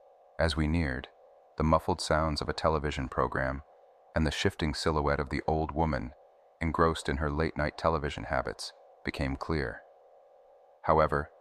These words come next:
the sudden burst of manic laughter and the sound of small feet running amok on the upper floor disrupted our silent approach.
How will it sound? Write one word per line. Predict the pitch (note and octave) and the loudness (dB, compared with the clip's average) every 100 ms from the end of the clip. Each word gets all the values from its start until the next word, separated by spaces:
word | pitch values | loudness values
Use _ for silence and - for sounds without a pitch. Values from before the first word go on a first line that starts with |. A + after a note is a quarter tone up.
| - - - - | -20 -20 -6 -4
the | |
sudden | - F#2 F#2+ F2 | 4 4 4 4
burst | F#2 E2+ - | 4 4 -2
of | C#2+ | 0
manic | D#2 D#2 D2+ D#2+ | 2 2 0 2
laughter | D#2+ D#2 - - - - - _ - | 2 2 -4 -6 -12 -20 -20 _ -2
and | D#2 D2+ | 2 4
the | |
sound | - D2+ D2+ D#2 | 4 4 4 2
of | C#2+ | -2
small | - E2 D#2+ | 0 2 2
feet | D#2+ - D#2 - | 0 0 0 2
running | D2+ C#2+ C#2+ | 2 2 2
amok | D#2 D#2 - | 2 2 2
on | D2 | 0
the | D2 | 2
upper | E2 D#2+ | 2 2
floor | - - D#2 C#2+ C#2+ | -2 0 2 2 0
disrupted | C#2+ - D#2+ - C2+ | 0 4 4 4 2
our | C2+ | 2
silent | - C#2 C2+ C2 | 4 2 2 -2
approach. | - - C#2+ - - | -2 2 2 0 -8